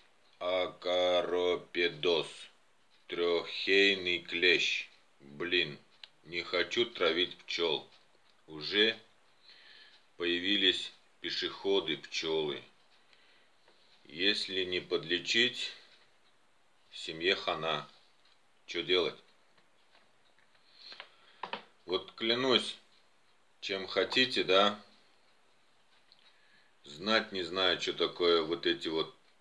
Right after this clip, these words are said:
пидозы, медозы. И вот это уже появились пешеходы пчелы. Ты хоть мне, чтоб я хоть примерно себе представлял, че это за пешеходы пчелы.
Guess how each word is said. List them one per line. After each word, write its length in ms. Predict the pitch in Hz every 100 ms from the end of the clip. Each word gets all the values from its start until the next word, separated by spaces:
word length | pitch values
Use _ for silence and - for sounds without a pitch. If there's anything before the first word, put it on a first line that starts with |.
| _
пидозы, 500 | 85 73 104 113 98
медозы. 720 | 82 80 82 107 104 90 87 - - _ _ _ _ _ _ -
И 80 |
вот 240 | 80 92 110
это 260 | 107 98
уже 440 | 85 82 87 107 107
появились 600 | 104 90 87 101 95 -
пешеходы 760 | - 90 - - - 98 - 87
пчелы. 580 | - - 98 95 76 - _ _
Ты 80 | -
хоть 340 | 82 95 - -
мне, 500 | 90 98 98 82 -
чтоб 320 | - 90 85
я 160 | 92 92
хоть 260 | 98 -
примерно 500 | - 98 104 107 92
себе 220 | - 90
представлял, 840 | 80 80 76 - 87 87 90 71 - _ - _ _ _ _ _
че 180 | - 104
это 160 | 104 87
за 160 | 92
пешеходы 720 | 90 90 - - 104 95 80
пчелы. 520 | 76 - 98 92 69